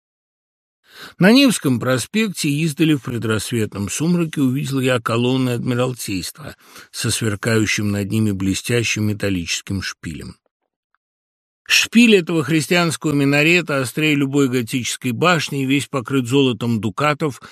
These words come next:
принесённых объединёнными провинциями Голландии в дар Петру Первому. Безобразно грязные номера гостиниц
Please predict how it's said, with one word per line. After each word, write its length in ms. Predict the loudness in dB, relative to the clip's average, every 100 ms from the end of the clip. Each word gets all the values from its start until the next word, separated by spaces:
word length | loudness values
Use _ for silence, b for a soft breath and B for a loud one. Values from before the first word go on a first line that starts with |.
| B B B
принесённых 720 | 2 4 6 6 6 4 2
объединёнными 800 | 0 0 0 0 0 2 2 0
провинциями 760 | 0 0 0 0 -2 -4 -4
Голландии 640 | -2 0 0 0 0 0 -2
в 80 | 0
дар 220 | -2 -4
Петру 420 | -6 -8 -8 -8
Первому. 480 | -8 -10 -10 -14 -12
Безобразно 800 | -6 -2 2 4 4 4 0 -2
грязные 480 | 0 0 0 -4 -4
номера 300 | -2 -2 -2
гостиниц 800 | -2 -4 -4 -2 -2 -4 -8